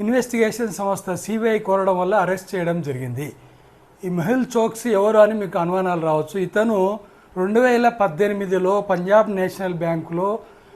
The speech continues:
రెండు బిలియన్ డాలర్లను ముంచేసి, ఇతని బావమరిది నీరవ్ మోడీతో కలిసి చెక్కేసారు, దేశం వదిలి పారిపోయారు.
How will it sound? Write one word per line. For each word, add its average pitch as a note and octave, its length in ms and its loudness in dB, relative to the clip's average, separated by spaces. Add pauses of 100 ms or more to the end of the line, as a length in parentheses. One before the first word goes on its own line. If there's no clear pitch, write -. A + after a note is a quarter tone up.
(160)
రెండు G#3+ 400 0
బిలియన్ G3+ 520 0
డాలర్లను F#3 520 2
ముంచేసి, E3+ 840 -2 (320)
ఇతని D#3+ 260 -2
బావమరిది E3+ 760 2 (320)
నీరవ్ G3+ 380 2
మోడీతో E3+ 340 0
కలిసి D#3 500 -2 (120)
చెక్కేసారు, C#3+ 420 -6
దేశం D#3+ 380 -4
వదిలి D#3 160 -4
పారిపోయారు. B2 640 -8